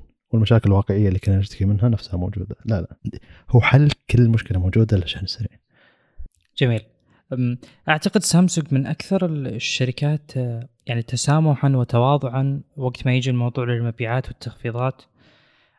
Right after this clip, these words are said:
Speaker 2: آه، لأن هم واضح أنهم على قولتهم desperate، يائسين للحصول على المزيد من المبيعات، فأعتقد هذا قرار يعني جاء من عندهم و-، ويلا.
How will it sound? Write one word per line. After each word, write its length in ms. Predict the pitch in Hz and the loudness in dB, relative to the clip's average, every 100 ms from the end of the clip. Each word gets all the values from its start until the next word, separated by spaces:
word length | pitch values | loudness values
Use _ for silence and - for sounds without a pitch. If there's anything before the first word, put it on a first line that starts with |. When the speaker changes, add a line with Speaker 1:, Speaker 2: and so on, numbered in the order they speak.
| _ | _
Speaker 2:
آه، 220 | 131 120 113 | -4 -4 -4
لأن 560 | 123 151 156 151 143 - - | -2 0 2 0 -2 -6 -14
هم 320 | - 131 135 - | -2 -2 -2 -4
واضح 460 | 156 147 156 139 139 | -4 0 -2 -2 -4
أنهم 340 | 135 127 117 | -2 -2 -4
على 140 | 113 | -4
قولتهم 320 | 120 123 123 113 | -4 -2 -2 -2
desperate، 560 | 123 - - 117 - | -2 -4 -10 -14 -8
يائسين 500 | 120 123 117 139 135 | -6 -4 -4 0 0
للحصول 600 | 120 113 - 117 139 120 | -2 -6 -6 -4 -2 0
على 100 | 113 | 0
المزيد 440 | 117 113 107 127 120 | 0 0 0 0 0
من 60 | 110 | -2
المبيعات، 640 | 110 107 117 113 170 170 | -2 0 0 2 0 -2
فأعتقد 1400 | - 113 117 120 - - _ _ _ - 127 120 123 120 | -6 -6 -4 -8 -12 -18 _ _ _ -8 -8 -6 -4 -2
هذا 120 | 120 | 0
قرار 400 | - 131 123 113 | 0 0 2 0
يعني 340 | 110 113 135 127 | -4 -8 -8 -2
جاء 200 | 135 131 | -2 0
من 200 | 120 113 | -2 -2
عندهم 400 | 135 147 175 156 | 0 2 2 2
و-، 360 | 120 139 120 | -2 -4 -6
ويلا. 360 | 120 123 113 107 | -4 -6 -6 -12